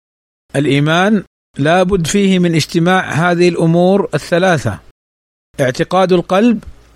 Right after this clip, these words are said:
ونطق اللسان بالشهادتين، وأن تعمل الجوارح بما أمرها الله وكلفت به من العبادة، وتترك ما نهاها عنه.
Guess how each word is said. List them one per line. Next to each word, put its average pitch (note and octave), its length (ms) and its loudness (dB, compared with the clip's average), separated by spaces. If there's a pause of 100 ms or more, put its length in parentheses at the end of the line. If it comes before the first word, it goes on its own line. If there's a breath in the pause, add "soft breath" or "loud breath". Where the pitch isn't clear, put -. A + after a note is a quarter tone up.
(580)
ونطق F3+ 420 -2
اللسان E3 760 0 (880)
بالشهادتين، F3 1040 0 (1000)
وأن E3 400 2
تعمل G3+ 420 0
الجوارح G3 840 0 (100)
بما F#3+ 420 0
أمرها F#3+ 360 2
الله F3 440 0 (800)
وكلفت F#3 680 0
به F#3+ 320 2
من E3+ 160 0
العبادة، D#3 680 0 (1160)
وتترك F3+ 680 -2
ما D#3+ 220 0
نهاها E3+ 540 2
عنه. D#3 400 2